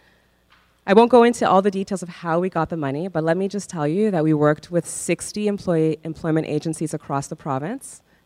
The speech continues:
to find various sources of funding to hire these young people. And I'm,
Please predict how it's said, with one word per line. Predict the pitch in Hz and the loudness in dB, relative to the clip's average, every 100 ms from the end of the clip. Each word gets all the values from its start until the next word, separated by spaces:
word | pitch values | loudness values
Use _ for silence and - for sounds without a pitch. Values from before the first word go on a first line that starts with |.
| - | -14
to | 170 | -8
find | - 156 147 147 | -2 0 0 -2
various | 147 156 | 0 -2
sources | - 151 160 160 | -4 -8 -8 -12
of | 151 | -8
funding | 139 139 139 | -8 -8 -10
to | 143 | -12
hire | 135 131 135 | -12 -8 -8
these | 139 139 | -8 -8
young | 135 131 | -8 -10
people. | 147 131 127 127 _ _ _ _ _ - | -10 -12 -12 -14 _ _ _ _ _ -8
And | 156 151 151 147 - _ _ _ _ _ _ _ _ - - | -2 0 0 -2 -6 _ _ _ _ _ _ _ _ -14 -4
I'm, | 151 151 147 | -2 -2 -4